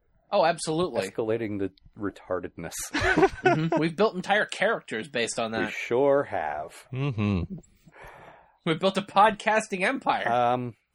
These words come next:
Speaker 2: I don't know if it's an empire just yet. <laughs>
Speaker 1: It's an empire.
Speaker 2: It's like a principality. <laughs> Maybe like a commonwealth.
Speaker 3: A fiefdom?
Speaker 2: Yes, a fiefdom.
Speaker 1: Cloaked
Speaker 2: Thank you.
Speaker 1: commonwealth?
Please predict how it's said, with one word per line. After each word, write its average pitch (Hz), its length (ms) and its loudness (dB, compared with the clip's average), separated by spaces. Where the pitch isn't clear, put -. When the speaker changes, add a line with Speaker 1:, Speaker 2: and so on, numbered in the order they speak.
Speaker 2:
I 208 40 -8
don't 247 100 -4
know 220 120 4
if 160 60 4
it's - 80 -6
an 135 80 2
empire 117 440 0
just 87 480 -4
yet. - 460 -12
<laughs> - 500 -2
Speaker 1:
It's 196 120 -4
an 131 100 -2
empire. 101 300 -6
Speaker 2:
It's - 100 -12
like 127 140 0
a 117 60 0
principality. 98 1000 -6
<laughs> - 720 -8
Maybe 107 240 -2
like 98 180 0
a 90 180 0
commonwealth. 80 680 -6
Speaker 3:
A - 60 -8
fiefdom? 127 440 -6
Speaker 2:
Yes, 120 240 0
a - 60 -6
fiefdom. - 480 -4
Speaker 1:
Cloaked 117 220 -2
Speaker 2:
Thank 120 140 0
you. - 20 -10
Speaker 1:
commonwealth? 160 540 -4